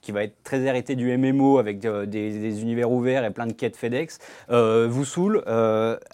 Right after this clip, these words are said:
revenez, euh, à Tales of Berseria, qui lui-même, euh, après quelques épisodes, euh, mineurs, euh, ou en tout cas, euh, m-, pas très aboutis, voire, euh, assez navrants, euh, d-, dans la série,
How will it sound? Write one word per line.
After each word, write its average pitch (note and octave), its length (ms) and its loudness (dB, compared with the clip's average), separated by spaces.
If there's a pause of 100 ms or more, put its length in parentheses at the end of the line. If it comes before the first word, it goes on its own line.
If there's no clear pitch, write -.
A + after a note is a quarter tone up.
revenez, F#3+ 800 2
euh, B2 280 2
à B2+ 100 -4
Tales C3+ 180 -2
of B2+ 80 -2
Berseria, B2 500 0
qui D3 200 -8
lui-même, F#3+ 540 2 (440)
euh, B2 280 6
après C#3 340 2
quelques E3 360 2
épisodes, D3+ 640 2
euh, A2 500 0
mineurs, C#3+ 580 2
euh, A2 120 2
ou G#2+ 100 -2
en G#2+ 60 -6
tout - 100 -16
cas, C3 140 2
euh, G#2 300 0
m-, A#2 300 -4
pas E3+ 140 2
très C#3 260 -2
aboutis, C3+ 380 -2
voire, G#2 320 0
euh, F#2+ 160 -2
assez A#2+ 260 -8
navrants, C3 680 0
euh, G#2+ 160 -4
d-, G#2+ 160 -8
dans B2 100 -2
la A#2+ 80 -4
série, C#3 280 -6